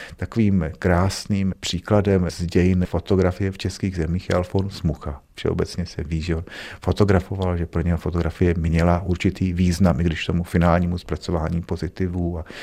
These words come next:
uložení negativů nevěnoval velkou pozornost, ale hrála pro něho určitou roli a ty jeho snímky, kde jsou samozřejmě nejenom akty,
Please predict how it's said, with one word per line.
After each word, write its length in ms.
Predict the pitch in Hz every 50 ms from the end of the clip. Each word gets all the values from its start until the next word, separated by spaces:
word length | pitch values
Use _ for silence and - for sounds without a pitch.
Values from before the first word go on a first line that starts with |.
| - - - -
uložení 340 | 95 87 85 95 87 87 82
negativů 720 | 76 78 80 90 87 87 85 82 - - 95 90 92 90
nevěnoval 480 | 82 78 73 73 87 90 95 95 95 92
velkou 340 | 92 98 95 95 - 104 101
pozornost, 600 | - 104 98 95 107 104 107 110 107 - - - - - - - - - - - -
ale 200 | 98 98 98 98
hrála 640 | 87 71 82 90 95 101 110 107 104 98 - - - - -
pro 160 | - 90 85
něho 400 | 90 98 101 95 101 101 101 98 95
určitou 440 | 90 - - 98 - 104 95 90 85
roli 260 | - 85 90 95 80
a 80 | 85
ty 140 | 90 - 98
jeho 260 | 95 92 95 101 98
snímky, 580 | 95 - - - 82 85 87 - - 101 98 95 - - - - - - - - - - - - - - - - -
kde 280 | - 95 90 87 80 73 - - - - - -
jsou 340 | - - - - 92 90 95
samozřejmě 480 | - 87 82 80 85 85 87 90 85
nejenom 380 | 73 76 82 90 87 85 82 76 - - - - - -
akty, 400 | - - - - - 92 85